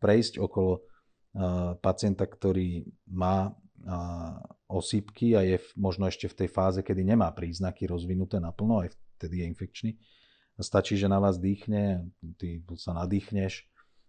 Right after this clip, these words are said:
alebo to tvoje dieťa niekde v nejakej čakárni, stačí, že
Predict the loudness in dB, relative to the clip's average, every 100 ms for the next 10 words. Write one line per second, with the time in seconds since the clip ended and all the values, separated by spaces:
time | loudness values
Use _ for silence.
0 | -8 -4 -2 -2 -2 -4 0 2 2 0
1 | 0 -2 -2 -2 -4 -4 -4 -4 -4 -2
2 | -2 -2 -6 -10 -8